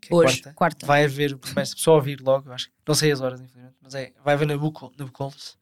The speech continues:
Speaker 1: o clube de leitura da Tânia Ganho.
Speaker 2: Verdade.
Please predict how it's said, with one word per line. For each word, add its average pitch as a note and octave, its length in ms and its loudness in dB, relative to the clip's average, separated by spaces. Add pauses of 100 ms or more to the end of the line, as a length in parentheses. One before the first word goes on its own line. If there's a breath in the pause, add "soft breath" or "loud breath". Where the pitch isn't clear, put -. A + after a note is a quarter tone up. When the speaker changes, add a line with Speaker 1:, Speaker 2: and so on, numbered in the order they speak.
(640 soft breath)
Speaker 1:
o - 40 -18
clube E3 260 4
de - 40 -2
leitura C#3+ 340 0
da C3 80 -12
Tânia C3+ 280 -14
Ganho. B2+ 240 -16 (280)
Speaker 2:
Verdade. F#3 320 2